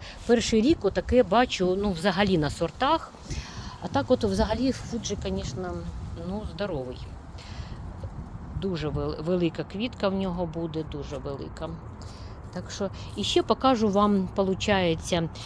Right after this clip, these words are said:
е, Петіт Флорі без сонця. От він тут такий, знаєте, лаймово-зеленого кольору зараз стоїть. А на сонці він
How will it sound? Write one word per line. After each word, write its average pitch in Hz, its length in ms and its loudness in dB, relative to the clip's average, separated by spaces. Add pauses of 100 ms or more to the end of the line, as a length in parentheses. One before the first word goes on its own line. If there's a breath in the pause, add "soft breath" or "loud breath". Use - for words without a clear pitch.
(400 loud breath)
е, 175 120 4
Петіт 190 360 0
Флорі 330 440 6
без 180 200 2
сонця. 139 800 4 (420 loud breath)
От 202 200 -2
він 359 280 6
тут 294 200 0
такий, 240 380 4
знаєте, 214 440 4
лаймово-зеленого 190 1300 4 (100)
кольору 135 580 6 (560 loud breath)
зараз 147 340 2
стоїть. 131 500 -4 (280 loud breath)
А 196 120 8
на 226 140 10
сонці 349 500 6
він 254 300 6